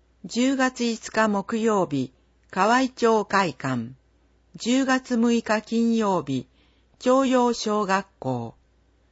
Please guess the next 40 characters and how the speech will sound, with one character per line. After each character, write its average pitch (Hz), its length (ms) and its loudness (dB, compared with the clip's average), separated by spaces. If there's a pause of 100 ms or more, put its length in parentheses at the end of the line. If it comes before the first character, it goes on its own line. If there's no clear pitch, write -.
(240)
十 226 260 0
月 254 380 -2
十 262 240 0
九 190 160 -6
日 156 340 -6
木 147 320 -4
曜 185 260 0
日、 127 260 -8 (500)
大 254 240 2
宮 254 280 4
地 - 160 -12
区 165 200 -4
公 196 260 -2
民 190 280 -4
館。 131 360 -8 (680)
十 254 280 0
月 262 300 0
二 254 180 2
十 202 280 0
六 156 260 -2
日 196 320 -4
木 185 320 -4
曜 185 300 0
日、 135 240 -4 (460)
桜 269 500 0
台 175 280 0
市 160 220 -10
民 233 260 2
セ 208 220 -4
ン 165 120 -6
タ 123 420 -6 (680)
ー。 160 40 -14
十 247 260 2
一 254 240 -2
月 247 400 -2
一 214 180 -4
日 214 240 -2
水 220 360 -2
曜 185 260 0
日、 139 260 -6